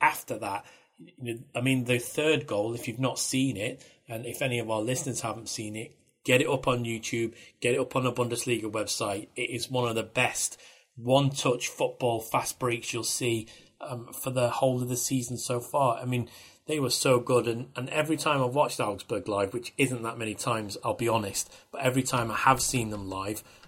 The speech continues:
um, it's always Finn Bonnesen who, um, who's impressed, and, and once again he impressed, um, with, with his goals today, with his hat-trick. Uh, I just, I do personally think that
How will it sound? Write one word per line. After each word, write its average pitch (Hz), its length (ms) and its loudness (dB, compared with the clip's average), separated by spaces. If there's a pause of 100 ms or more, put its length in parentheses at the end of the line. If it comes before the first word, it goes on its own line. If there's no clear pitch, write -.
um, 113 340 2
it's 127 240 -2
always 127 380 4
Finn 123 220 2
Bonnesen 117 640 2 (360)
who, 117 360 -2
um, 117 280 -2 (100)
who's 127 200 2
impressed, 139 560 0
and, 123 200 0 (260)
and 117 180 2
once 127 260 6
again 127 280 2
he 147 120 0
impressed, - 640 0
um, 120 300 -6
with, - 520 -8 (100)
with 127 120 0
his 123 120 2
goals 131 340 4
today, 143 240 4
with 139 120 4
his 123 140 -2
hat-trick. - 720 -4
Uh, 117 240 -6 (180)
I 135 120 6
just, - 380 0 (560)
I 143 140 4
do 147 320 0
personally 143 480 8
think 131 360 4
that 113 240 0